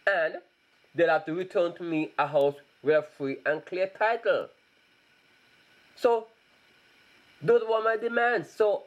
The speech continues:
I can pick up the phone right now and ask for that. But I reject it.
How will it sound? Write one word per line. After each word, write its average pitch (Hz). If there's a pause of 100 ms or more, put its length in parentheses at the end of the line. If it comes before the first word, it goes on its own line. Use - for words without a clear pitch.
(180)
I 233
can 262
pick -
up -
the 214
phone 226
right 208
now 214
and 202
ask 214
for 214
that. 240 (3000)
But 214
I 240
reject 254
it. -